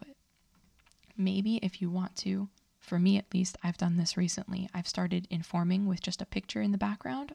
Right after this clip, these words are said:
on stories and then a quick little description of, like, what's happening in my life and why I didn't do X, Y, and Z that day. For me, that is key,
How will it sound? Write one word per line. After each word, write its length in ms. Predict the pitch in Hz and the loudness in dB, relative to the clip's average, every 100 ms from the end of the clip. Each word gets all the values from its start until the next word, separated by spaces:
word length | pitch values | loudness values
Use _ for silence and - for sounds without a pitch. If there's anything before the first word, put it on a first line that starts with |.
| - | -4
on 140 | 185 | -4
stories 560 | 185 - 233 240 240 - - - - - | -2 -4 -2 -2 -4 -10 -18 -20 -20 -8
and 160 | - 180 | 0 2
then 100 | 185 | 2
a 60 | |
quick 260 | 185 190 - | 0 -4 -4
little 160 | 190 185 | -4 -2
description 480 | 180 - 190 196 | -4 -6 -6 -4
of, 80 | 175 | -4
like, 180 | 185 185 | -4 -2
what's 220 | 185 202 | 0 0
happening 380 | - 202 202 190 | -2 -2 2 4
in 80 | 180 | 4
my 100 | 185 | 2
life 380 | 185 285 311 - - - - - | 2 0 -6 -16 -20 -20 -20 -4
and 140 | 185 | -2
why 420 | 170 175 175 180 180 | 0 0 0 0 0
I 140 | 180 175 | -4 -4
didn't 360 | - 175 175 | -4 -2 -2
do 180 | - 180 | -2 -4
X, 240 | - - - | -4 -6 -4
Y, 120 | 175 | 0
and 220 | 180 175 | 2 2
Z 180 | 180 190 | 0 -2
that 160 | - - | -4 -8
day. 280 | - 208 - _ _ _ _ _ _ _ _ _ _ _ | -8 -8 -10 _ _ _ _ _ _ _ _ _ _ _
For 180 | - 185 | -2 2
me, 340 | 175 214 262 - 175 | 4 4 2 -4 -8
that 320 | 175 185 196 | -4 -2 -2
is 180 | - 180 | -2 -4
key, 360 | - - 196 | -4 -6 -6